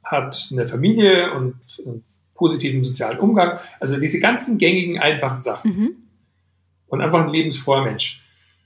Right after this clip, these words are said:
Speaker 1: Und so, die wird älter und älter und bleibt gesund. Also das ist echt Wahnsinn.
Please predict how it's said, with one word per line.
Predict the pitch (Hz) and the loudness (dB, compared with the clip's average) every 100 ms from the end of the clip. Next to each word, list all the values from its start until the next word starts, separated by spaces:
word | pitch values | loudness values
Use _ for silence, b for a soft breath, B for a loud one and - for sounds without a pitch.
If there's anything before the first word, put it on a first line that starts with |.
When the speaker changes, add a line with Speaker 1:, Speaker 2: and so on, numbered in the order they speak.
| _ | _
Speaker 1:
Und | - - | -8 -4
so, | 135 117 | -2 -2
die | 117 170 220 233 - _ _ _ _ _ | -4 0 2 2 -4 _ _ _ _ _
wird | 147 147 - | 4 4 0
älter | 131 131 139 | 0 2 2
und | 135 | 0
älter | 123 127 147 | 0 -2 -2
und | 160 131 | -4 -4
bleibt | 113 - | -8 -6
gesund. | 175 269 - | -2 2 2
Also | - 127 | 0 -2
das | 131 131 | -2 -2
ist | - | -4
echt | - - | -6 -2
Wahnsinn. | 196 196 123 | 0 0 -2